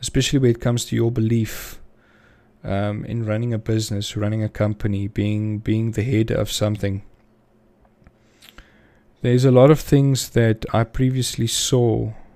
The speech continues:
um, in the trucking industry where, where people bought, um,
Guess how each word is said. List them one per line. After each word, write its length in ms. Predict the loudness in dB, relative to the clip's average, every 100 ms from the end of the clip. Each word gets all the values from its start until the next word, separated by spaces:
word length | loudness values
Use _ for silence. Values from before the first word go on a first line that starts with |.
| -14
um, 400 | -8 -6 -6 -8 -6
in 100 | -6
the 80 |
trucking 420 | -6 -4 -6 -6 -6
industry 600 | -4 -6 -4 -4 -2 -4
where, 300 | -2 -2 -2
where 260 | -4 -6
people 420 | -6 -6 -2 -2
bought, 560 | -2 0 2 2 -2 -10 -14 _ -20 -20 -20 -20 -20 _ -8
um, 1200 | -2 0 0 -2 -4 -4 -6 -8 -10 -14 -16 -18